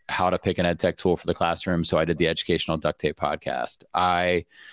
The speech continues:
enjoy being up to date on what's changing about the ed tech tools, so I run that podcast so that it feels as little like work as possible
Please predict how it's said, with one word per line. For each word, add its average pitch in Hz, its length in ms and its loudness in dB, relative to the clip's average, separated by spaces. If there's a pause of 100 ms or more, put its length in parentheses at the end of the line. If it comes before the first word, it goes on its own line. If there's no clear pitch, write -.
(300)
enjoy 92 720 4
being 87 320 2
up 87 160 -2
to 98 80 2
date 85 320 2
on 82 160 2
what's 85 200 0
changing 90 400 0
about 87 180 2
the 85 100 2
ed 82 120 2
tech 90 280 -2
tools, 92 600 2
so 85 340 2
I 87 180 0
run 85 220 0
that 73 160 -2
podcast 76 600 -2
so 90 220 2
that 85 140 2
it 76 80 -4
feels 104 360 2
as 82 220 -2
little 107 340 2
like 98 300 -2
work 87 240 2
as 90 140 0
possible 113 600 2